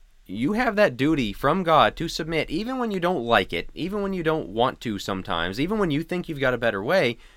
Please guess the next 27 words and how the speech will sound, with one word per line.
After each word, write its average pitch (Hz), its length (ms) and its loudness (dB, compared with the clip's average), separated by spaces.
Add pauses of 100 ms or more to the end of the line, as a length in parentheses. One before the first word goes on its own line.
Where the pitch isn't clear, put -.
(120)
you 101 160 -8
do 151 260 -4
that 85 360 -4
because 113 400 -4
you're 117 100 -4
doing 185 340 -2
it, - 220 -6
uh, - 140 -14
as 101 560 -6
was 107 380 -10
brought 123 180 4
up 117 140 0
earlier, 131 340 0 (160)
as 127 280 2
to 147 140 -4
the 131 120 0
Lord. 113 460 0 (340)
You're 104 60 -4
doing, 147 340 -2
you're, 120 180 -2
you're 110 160 -4
saying, 113 280 0
"I'm 143 120 0
trusting 147 460 -2
God 95 360 4
with 87 180 -8
this." - 340 -8